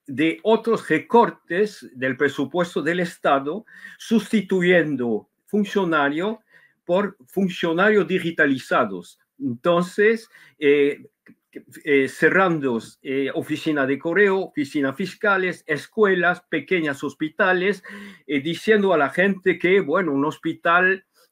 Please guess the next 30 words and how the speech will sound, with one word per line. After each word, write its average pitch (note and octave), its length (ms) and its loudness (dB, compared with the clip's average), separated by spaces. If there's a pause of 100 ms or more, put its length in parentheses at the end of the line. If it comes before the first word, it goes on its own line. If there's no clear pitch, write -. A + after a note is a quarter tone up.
(120)
pequeño G3+ 720 2
no E3+ 220 -4
tiene F#3 280 0
la C#3+ 120 -2
posibilidad D3+ 640 -2
de C#3+ 160 -2
cuidar D3 340 -2
bien D3+ 180 0
a D3+ 80 -4
la E3 100 0
gente, F#3+ 380 -2
entonces E3 560 -4 (100)
usted F3+ 300 -6
tiene D3+ 240 -4
que D3+ 100 -6
ir E3 100 -2
a D3 120 0
treinta F3 300 -2
kilómetros. C#3 640 -4 (440)
Eh, C#3+ 560 4
pagar D#3+ 320 4
los F#3+ 260 2
impuestos, F#3+ 1080 0
eh, C#3+ 400 -2 (200)
eh, D3 360 -4
otros F3 640 -4 (240)
trámites F#3+ 720 2
se D3+ 140 -2
pueden F3+ 320 0
hacer F#3 440 -2